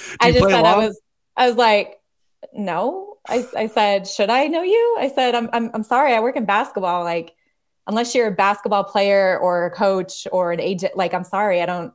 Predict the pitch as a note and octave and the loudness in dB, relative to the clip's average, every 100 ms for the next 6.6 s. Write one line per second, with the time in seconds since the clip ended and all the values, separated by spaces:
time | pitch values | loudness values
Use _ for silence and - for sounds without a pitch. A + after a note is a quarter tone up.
0 | - F3 D#3+ E3+ F3 D3 D#3 _ _ _ | -8 -8 -6 -4 -4 -4 -8 _ _ _
1 | _ - G3+ G3 F#3+ F#3 A3 G#3 E3+ A3+ | _ -4 -2 0 0 0 -4 -2 0 2
2 | A#3 G#3 F3+ F3 F3+ F3+ F3+ F3 E3 E3 | 2 2 -2 -4 -4 -2 -4 -4 -6 -2
3 | E3 - E3+ E3 E3 D#3+ - _ _ _ | -2 -4 -6 -2 -2 -4 -8 _ _ _
4 | _ - F3 F3 E3 E3 F#3+ - G#3 G3 | _ -8 -4 -2 -4 -4 -4 0 2 2
5 | F#3 E3+ E3 D#3+ E3 D#3+ - D#3 D3+ D#3+ | 0 -2 -2 -4 -4 -4 -6 -6 -6 -8
6 | - D#3+ D3+ D3 A#2 E3+ | -6 -4 -2 -4 -8 -10